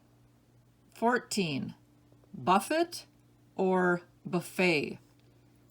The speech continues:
Fifteen, extract or extract.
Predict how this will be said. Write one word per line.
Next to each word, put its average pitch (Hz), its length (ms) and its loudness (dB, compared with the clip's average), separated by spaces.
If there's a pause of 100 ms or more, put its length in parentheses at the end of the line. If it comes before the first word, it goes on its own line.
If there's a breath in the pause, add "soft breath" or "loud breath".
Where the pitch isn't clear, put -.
(540)
Fifteen, 202 680 -2
extract 247 840 0 (1000)
or 185 440 8 (120)
extract. - 840 2